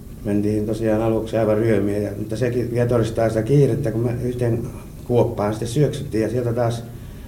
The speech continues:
kaveri sanoi, että hän sitten sanoo, koska onkaan se taas liikkeellä, niin mulla jäi saapas, ja mä nykäisin kädestä, että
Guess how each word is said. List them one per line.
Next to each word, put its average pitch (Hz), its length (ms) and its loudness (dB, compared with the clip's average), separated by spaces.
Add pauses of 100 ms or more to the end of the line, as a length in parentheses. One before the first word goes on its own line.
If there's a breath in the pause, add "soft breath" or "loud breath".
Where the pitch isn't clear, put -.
(120 loud breath)
kaveri 113 280 0
sanoi, 110 220 2
että 107 140 -2
hän 113 120 0
sitten 113 180 -4
sanoo, 131 260 4
koska 107 420 -2 (580)
onkaan 107 300 0
se 107 60 -4
taas 117 340 -2 (100)
liikkeellä, 104 480 2
niin 110 120 0
mulla 127 160 0
jäi 123 140 -2
saapas, 156 440 2
ja 117 60 -2
mä 117 80 -4 (440 loud breath)
nykäisin 139 480 6
kädestä, 139 380 6
että 117 160 -2